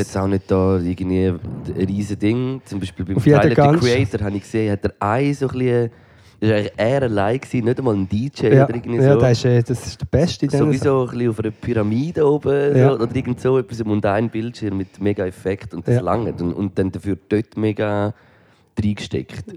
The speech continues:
Speaker 2: Aber
Speaker 1: Gut.
Speaker 2: das sind halt auch andere Beträge, gell?
Speaker 1: Budgetdimensionen. Und er ist einfach, äh, König von diesen Sachen. Ähm, aber ich muss da gerade einhaken, nur ganz kurz wegen Bildschirmen, wo Sachen,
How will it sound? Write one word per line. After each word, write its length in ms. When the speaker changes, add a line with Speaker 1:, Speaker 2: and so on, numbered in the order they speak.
Speaker 2:
Aber 120
Speaker 1:
Gut. 100
Speaker 2:
das 120
sind 160
halt 160
auch 140
andere 260
Beträge, 360
gell? 160
Speaker 1:
Budgetdimensionen. 1000
Und 220
er 180
ist 160
einfach, 280
äh, 320
König 420
von 120
diesen 220
Sachen. 340
Ähm, 300
aber 180
ich 60
muss 160
da 100
gerade 240
einhaken, 460
nur 200
ganz 280
kurz 240
wegen 240
Bildschirmen, 680
wo 100
Sachen, 460